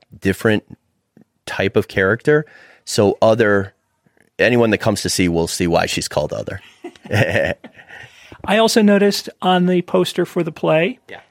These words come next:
Speaker 2: that it says it may not be suitable for all audiences.
Speaker 1: Correct. There is, I have a potty mouth, so there's, there is swearing in these, in these plays. Uh, there's also certain things, especially in the farce, ironically, you would think it was in the dark comedy.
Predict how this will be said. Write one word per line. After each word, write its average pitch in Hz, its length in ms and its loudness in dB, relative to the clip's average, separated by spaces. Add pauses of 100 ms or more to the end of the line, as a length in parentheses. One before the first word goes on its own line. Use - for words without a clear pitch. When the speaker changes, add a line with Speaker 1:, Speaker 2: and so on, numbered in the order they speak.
(160)
Speaker 2:
that 180 600 -2
it 180 200 0
says 185 400 0
it 185 140 0
may 190 140 2
not 190 180 2
be 190 120 -4
suitable 180 540 0 (120)
for - 180 0
all 165 280 0
audiences. 147 640 -4
Speaker 1:
Correct. 95 440 -2 (300)
There 123 180 4
is, 143 500 2
I - 200 -2
have 110 180 0
a 117 60 -2
potty 87 280 0
mouth, 82 300 -8 (320)
so 92 380 2
there's, 101 340 2
there 98 180 2
is 98 140 2
swearing 92 500 2
in 92 140 -2
these, 90 320 -6
in 92 100 -6
these 85 140 -6
plays. 82 520 -6 (280)
Uh, 92 260 2
there's 98 300 0
also 104 320 2
certain 87 320 -2
things, 95 240 -4
especially 143 420 0
in 95 80 2
the 85 60 2
farce, 117 400 0
ironically, 80 500 -2
you 82 80 -4
would 85 100 -6
think 98 200 -4
it 85 40 -2
was 82 140 -4
in 80 80 -4
the 78 60 -6
dark 82 240 0
comedy. 90 320 -4